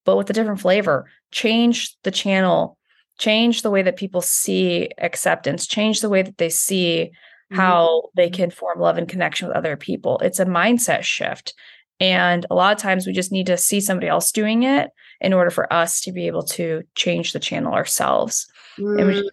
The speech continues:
Speaker 1: that
Speaker 2: Mm.
Speaker 1: over and over and over again until it becomes our default, as opposed to judgment being our default in our case.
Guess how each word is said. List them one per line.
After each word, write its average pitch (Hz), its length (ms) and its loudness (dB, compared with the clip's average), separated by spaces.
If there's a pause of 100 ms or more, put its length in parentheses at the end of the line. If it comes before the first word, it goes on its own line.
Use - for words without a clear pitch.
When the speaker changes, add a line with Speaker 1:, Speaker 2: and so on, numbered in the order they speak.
Speaker 1:
that 190 120 -6
Speaker 2:
Mm. - 20 0
Speaker 1:
over 185 220 4
and 185 80 2
over 175 180 4
and 175 80 0
over 180 280 4
again 170 360 2
until 180 300 0
it 175 60 -2
becomes 170 340 -2
our 151 100 0
default, 165 720 0 (600)
as 175 140 2
opposed 165 480 0
to 170 400 -2 (140)
judgment 175 640 0 (100)
being 165 260 -4
our 156 100 -2
default 135 420 -4
in - 40 -2
our - 120 0
case. - 480 -4